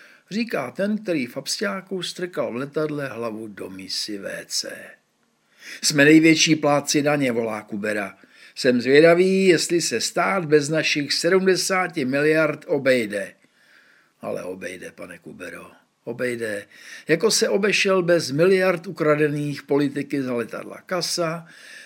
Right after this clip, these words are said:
transportéry Pandur, z pronevěřené náhrady a tak bych mohl pokračovat,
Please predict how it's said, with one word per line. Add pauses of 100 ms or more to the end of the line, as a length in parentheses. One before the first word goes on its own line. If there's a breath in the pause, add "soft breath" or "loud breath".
transportéry (100)
Pandur, (200 loud breath)
z
pronevěřené
náhrady (400 loud breath)
a
tak
bych
mohl
pokračovat,